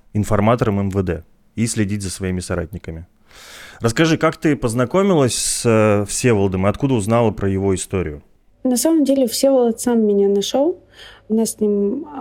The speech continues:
Speaker 2: оказались общие знакомые, потому что он сейчас в Грузии. И, как мы знаем, как раз из-за преследования российских властей многие активисты, журналисты, да просто обычные <laughs> люди, которые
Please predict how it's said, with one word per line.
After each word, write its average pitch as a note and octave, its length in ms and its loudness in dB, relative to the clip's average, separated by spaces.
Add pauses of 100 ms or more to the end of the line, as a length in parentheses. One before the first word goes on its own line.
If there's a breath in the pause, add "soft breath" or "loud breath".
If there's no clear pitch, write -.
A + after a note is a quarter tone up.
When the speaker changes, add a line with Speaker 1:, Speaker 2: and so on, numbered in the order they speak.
(120)
Speaker 2:
оказались G3+ 540 -2
общие G3 340 -4
знакомые, G3 640 -2
потому F3+ 400 -4
что F#3 320 -6
он F3+ 220 -4
сейчас F3 440 -8
в F#3 120 -10
Грузии. A3+ 580 0
И, - 20 -6
как F#3 260 -8
мы G3 120 0
знаем, G3 600 0
как F3 220 -6
раз F#3+ 220 -2
из-за F3+ 260 0
преследования F#3+ 840 0
российских G3 600 -6
властей C4 480 0
многие G3+ 880 0
активисты, G#3 800 -2
журналисты, F#3+ 1040 -2 (400 loud breath)
да - 120 -16
просто A3+ 340 -2
обычные F#3+ 400 -2
<laughs> D#3+ 100 -4
люди, A3+ 200 0
которые E3+ 580 -2